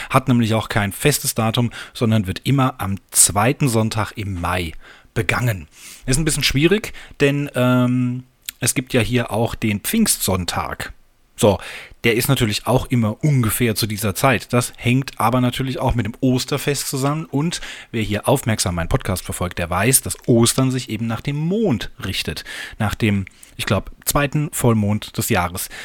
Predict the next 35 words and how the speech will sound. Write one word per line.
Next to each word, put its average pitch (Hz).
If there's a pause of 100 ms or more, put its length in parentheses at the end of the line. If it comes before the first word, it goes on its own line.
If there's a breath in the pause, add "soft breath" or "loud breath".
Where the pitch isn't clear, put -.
(160 loud breath)
ist -
Ostern. 104
Ich -
hab's 95
jetzt -
selbst -
schon 92
wieder 92
vergessen. 101 (320 loud breath)
Ähm, 104 (220)
auf -
jeden 131
Fall 110 (420 loud breath)
richtet 127
sich -
das -
alles 110
eben 107
so 107
ein 104
bisschen 117
danach. 98
Und 120
deswegen 147
kann 160
es 185
auch -
mal 127
vorkommen, 170
das 131
ist 143
aber, 131
glaub 127
ich, 123
auch, 123